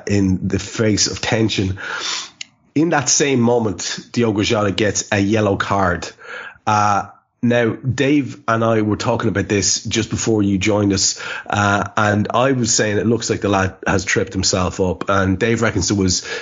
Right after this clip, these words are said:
minimal contact. Um, it's certainly, uh, I don't think, a yellow card offence, regardless of the extent of the contact.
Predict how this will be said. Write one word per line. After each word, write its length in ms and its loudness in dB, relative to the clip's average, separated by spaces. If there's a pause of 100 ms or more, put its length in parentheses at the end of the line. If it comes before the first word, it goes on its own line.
(160)
minimal 340 2
contact. 840 0 (320)
Um, 440 0
it's 200 -2
certainly, 1200 2
uh, 460 2 (760)
I 140 2
don't 240 0
think, 360 -4
a 60 0
yellow 520 2
card 580 2
offence, 760 -2 (580)
regardless 760 2
of 220 -4
the 260 0
extent 460 0
of 80 -8
the 80 -4
contact. 680 0